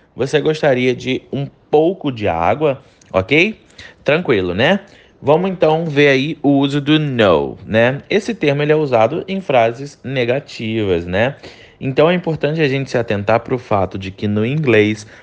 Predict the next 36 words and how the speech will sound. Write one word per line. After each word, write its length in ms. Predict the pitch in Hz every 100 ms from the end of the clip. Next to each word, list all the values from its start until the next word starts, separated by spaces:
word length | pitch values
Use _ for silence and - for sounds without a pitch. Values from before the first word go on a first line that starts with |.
| -
uma 200 | 127 123
vez 300 | 131 185 -
que 160 | -
o 60 | 165
termo 420 | 160 131 120 131
no, 460 | 135 120 98 87 80 -
com 300 | - 208 226
ou 160 | 202 160
sem 240 | - 127
terminações, 600 | 117 110 98 95 - 82
aparece, 680 | 92 131 123 151 123 - 107 - -
não 200 | 147 180
tem 180 | 180 170
a 60 | 175
necessidade 680 | 170 160 147 - 123 135
de 80 | 139
você 240 | 139 143 151
utilizar 500 | 147 151 147 135 139
nada 400 | 139 147 180 -
auxiliar 840 | 143 170 - 185 180 143 110 123 - - _
pra 120 | 160
indicar 420 | 165 151 160 151 147
que 80 |
é 40 | 156
uma 160 | 151
negação, 640 | 151 147 190 - 139 110 104 - -
tá? 360 | 127 156 - _
Porque 320 | 147 139 170 143
ele 260 | 147 160 190
por 260 | 170 147
si 220 | 139 - 190
próprio 540 | - 123 127 131 123
já 380 | - 98 135 160
é 100 | 127
uma 200 | 127 135
negação, 680 | 131 113 135 160 101 90 82